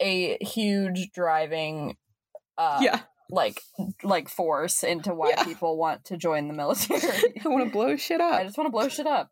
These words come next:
Speaker 1: All right.
Speaker 2: Well, there you go.
Speaker 1: I feel it.
Speaker 2: So McCurdy blew shit up, but he blew it up wrong.
Speaker 1: Oh, no.
Speaker 2: <laughs>
Speaker 1: McCurdy, what are you doing?
Speaker 2: I know. In March of nineteen eleven, McCurdy relocated to Lenape,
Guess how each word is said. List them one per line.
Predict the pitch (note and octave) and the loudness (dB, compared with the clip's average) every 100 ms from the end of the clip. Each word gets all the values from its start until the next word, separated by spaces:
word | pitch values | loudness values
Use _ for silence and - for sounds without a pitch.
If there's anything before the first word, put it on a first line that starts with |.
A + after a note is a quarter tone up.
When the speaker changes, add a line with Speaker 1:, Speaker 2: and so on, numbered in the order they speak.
| - | -6
Speaker 1:
All | - | -2
right. | A#3+ F#3 B3 G#3 - _ - | 0 0 -4 -12 -14 _ -6
Speaker 2:
Well, | G3+ D#4+ F4 | -2 0 2
there | D4 C#4+ | 2 2
you | D4+ E4 | 2 2
go. | A#3 F3+ - | 0 -2 -6
Speaker 1:
I | - A#3 | -4 -4
feel | A3 E3 | -2 0
it. | G3 F#3+ A#3+ B3 - | 0 0 -6 -18 -4
Speaker 2:
So | C4 | -2
McCurdy | B3+ C4 D4 F4 | 0 2 2 2
blew | C4 C4 | 2 0
shit | D4+ C4 | 0 4
up, | F#3 A3+ | 2 2
but | A3 | -2
he | |
blew | G3 G#3+ | 0 2
it | |
up | C4 C4+ | 2 0
wrong. | D4 D#4+ E3+ C3+ - - | 0 2 0 -2 -12 -4
Speaker 1:
Oh, | C4 C#4 A#3 A3 | 0 2 0 -2
no. | C#4+ C4+ A#3 | 0 2 2
Speaker 2:
<laughs> | |
Speaker 1:
McCurdy, | G#3 G#3 D4 D4 F4 C#4 G#3+ | 2 2 2 2 2 0 0
what | A3 | -2
are | C#4 | -2
you | |
doing? | C#4+ B3 B3+ G3+ C#4+ | 0 2 2 0 2
Speaker 2:
I | A#3+ | 2
know. | A#3 D#4 F#4 A3+ D3 G3+ - - - - | 2 2 2 2 0 -4 -10 -10 -10 -6
In | G#3 A3 | 0 2
March | G#3+ E4 F#4 | 4 2 0
of | D4+ | 2
nineteen | G#3 A3+ B3 | 2 2 0
eleven, | A3+ D3+ D3+ E3 | 4 4 4 2
McCurdy | E3 - F#3+ B3 | 0 2 2 2
relocated | A3+ G3+ E3 E3 F#3+ E3 E3 - | 2 2 2 2 2 2 2 0
to | F3 | 0
Lenape, | E3 E3+ D#3 D#3 G3+ A#3 B3+ B3+ | 2 2 2 2 0 0 2 2